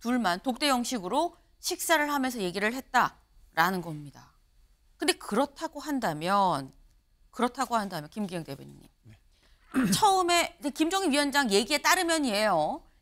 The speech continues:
Speaker 1: 얘기에 따르면 명태균 씨 휴대전화로 김 여사가 전화를 해서 자리가 잡혔다고 그랬고, 나간 자리, 그리고 보통 뭐 비유가 적절할지 모르겠습니다만 소개팅 자리에서 양쪽 둘이 만나고 넷이 만나고 난 다음에 주선자들은 빠지거든요.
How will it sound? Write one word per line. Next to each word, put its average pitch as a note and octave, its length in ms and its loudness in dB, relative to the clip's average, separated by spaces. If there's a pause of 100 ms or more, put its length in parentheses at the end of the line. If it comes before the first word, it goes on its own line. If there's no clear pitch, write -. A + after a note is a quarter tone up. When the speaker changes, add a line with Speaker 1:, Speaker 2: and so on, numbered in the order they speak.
Speaker 1:
얘기에 C#4 260 0
따르면 C4 500 2 (320)
명태균 E4+ 720 2
씨 F4+ 160 0
휴대전화로 F4+ 1300 2 (340)
김 D#4+ 180 2
여사가 D#4 320 2
전화를 A#3+ 380 2
해서 A#3 220 0
자리가 G3 300 -4
잡혔다고 G3+ 480 -6
그랬고, D3+ 580 -8 (280)
나간 C#4 380 4
자리, C4+ 200 0
그리고 C4+ 180 -6
보통 A#3+ 480 -4
뭐 F3+ 140 -10
비유가 C4 220 -2
적절할지 C4+ 400 -2
모르겠습니다만 F3 880 -4 (460)
소개팅 F4 580 -2
자리에서 E3+ 840 -4 (680)
양쪽 D4 300 2
둘이 C#4 180 -2
만나고 F3+ 840 0
넷이 C#4+ 200 2
만나고 A3+ 300 4
난 G#3+ 60 -2
다음에 G#3 140 -2
주선자들은 B3+ 640 0
빠지거든요. E3+ 1300 0